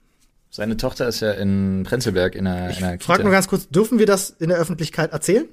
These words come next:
Speaker 1: Ich glaube, Robin hat das auch schon mal selber in einem Video gesagt.
Speaker 2: Wollen wir das doppelt checken?
Speaker 1: Weiß ich nicht, egal, ich erzähl's jetzt einfach.
Speaker 2: Okay, auf deine Verantwortung.
Speaker 1: <laughs> Nee, aber, ähm, obwohl gerade, ich muss, ich muss es ein bisschen revidieren. Ähm, ich kenn die Story von Robin.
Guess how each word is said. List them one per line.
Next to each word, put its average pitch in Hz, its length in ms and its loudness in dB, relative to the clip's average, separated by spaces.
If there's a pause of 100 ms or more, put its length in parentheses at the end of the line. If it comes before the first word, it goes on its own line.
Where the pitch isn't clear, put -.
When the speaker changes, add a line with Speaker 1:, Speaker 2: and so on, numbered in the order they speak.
Speaker 1:
Ich - 60 -14
glaube, 104 200 2
Robin 98 280 2
hat 98 100 0
das 92 180 -2
auch - 160 -12
schon - 140 -4
mal 90 120 -2
selber 92 240 0
in 92 80 0
einem 87 120 -2
Video 104 280 -2
gesagt. 85 500 -8 (200)
Speaker 2:
Wollen 156 180 2
wir 165 80 4
das 151 180 -2
doppelt 233 280 -4
checken? 262 300 -2 (500)
Speaker 1:
Weiß 87 200 -12
ich 92 80 0
nicht, 87 180 -4
egal, 92 280 -4
ich 92 80 -8
erzähl's 104 280 -2
jetzt 101 140 -2
einfach. - 240 0 (160)
Speaker 2:
Okay, 208 400 0 (220)
auf - 120 -16
deine 285 160 6
Verantwortung. 214 540 6
Speaker 1:
<laughs> - 0 -
Nee, 123 180 6 (140)
aber, 110 280 4
ähm, 107 220 4
obwohl 139 240 2
gerade, 139 220 4
ich - 180 0
muss, 190 160 4
ich 147 160 2
muss 190 160 6
es 165 60 2
ein 165 80 2
bisschen 180 180 0
revidieren. 147 480 4
Ähm, 107 320 4 (840)
ich - 120 -6
kenn 160 180 4
die 185 80 6
Story 160 280 2
von 135 120 0
Robin. 190 400 2